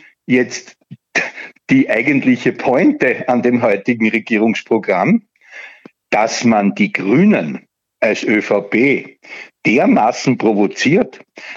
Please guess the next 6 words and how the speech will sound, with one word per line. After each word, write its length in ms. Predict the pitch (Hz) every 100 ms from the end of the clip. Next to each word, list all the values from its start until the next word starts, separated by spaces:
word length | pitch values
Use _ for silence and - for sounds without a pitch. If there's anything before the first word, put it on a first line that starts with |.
| -
dass 240 | 110 -
man 160 | 127 98
den 260 | 107 92
Blauen 640 | - 95 98 233 240 - - - - - -
den 220 | 117 -
Klimaschutz 1000 | - 127 269 175 - 117 98 - -